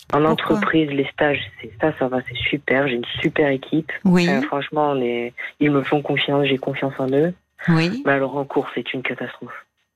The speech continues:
Speaker 1: Ah non.
Speaker 2: Qu'est-ce qui
Speaker 1: Allez.
Speaker 2: va pas ? Qu'est-ce qui est une catastrophe ?
Speaker 1: Bah, par exemple, en seconde, la prof, elle faisait des groupes, on va dire.
Speaker 2: Oui.
Speaker 1: Et dans ces groupes, il y avait souvent,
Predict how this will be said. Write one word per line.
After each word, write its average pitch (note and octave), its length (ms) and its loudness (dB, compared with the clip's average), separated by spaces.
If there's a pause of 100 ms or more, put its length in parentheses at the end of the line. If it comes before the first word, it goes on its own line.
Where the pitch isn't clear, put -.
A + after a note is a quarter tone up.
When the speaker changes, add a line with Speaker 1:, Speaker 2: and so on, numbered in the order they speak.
(640)
Speaker 1:
Ah C#3+ 100 4
non. B2 180 0 (720)
Speaker 2:
Qu'est-ce A3 220 2
qui - 180 2
Speaker 1:
Allez. G#3 180 4
Speaker 2:
va F#3 160 4
pas ? G3 280 0
Qu'est-ce - 240 -2
qui - 100 -2
est G3 40 6
une F#3 120 4
catastrophe ? F3+ 920 0 (640)
Speaker 1:
Bah, A#2+ 580 2 (400)
par C3 120 4
exemple, C#3 460 2
en B2 80 -2
seconde, C3+ 640 0 (1080)
la A#2+ 140 4
prof, D#3+ 320 2 (420)
elle C3+ 100 -2
faisait C#3+ 300 2
des C#3+ 220 2
groupes, C3+ 360 0 (100)
on B2 80 -4
va A#2+ 140 -2
dire. A#2+ 280 -8 (180)
Speaker 2:
Oui. E3+ 360 2 (460)
Speaker 1:
Et C3 140 4
dans C3 260 2
ces A#2+ 100 0
groupes, D3 320 2 (460)
il C#3+ 80 0
y - 20 2
avait B2+ 240 0 (100)
souvent, D3+ 360 4